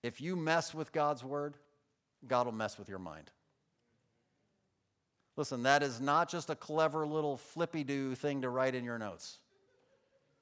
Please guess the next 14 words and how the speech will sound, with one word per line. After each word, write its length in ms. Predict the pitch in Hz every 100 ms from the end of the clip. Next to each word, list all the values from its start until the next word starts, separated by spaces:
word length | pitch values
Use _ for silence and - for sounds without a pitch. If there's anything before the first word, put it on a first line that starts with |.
| _ _ _ -
You 480 | 135 190 269 277 233
mess 580 | 185 185 202 240 -
with 280 | 190 190 139
God's 520 | 135 185 214 220 214
holy 600 | - 135 190 208 220 214
word, 680 | 185 156 175 185 202 220 196 - _ _ _ _ _ _ _ _ _ _ _ _ _ _
and 200 | 147 143
you're 200 | 131 180
gonna 300 | 190 185 165
start 520 | 151 - 190 175 175 -
to 100 | 143
lose 420 | 139 160 160 123
your 160 | 139
mind. 400 | 131 117 101 78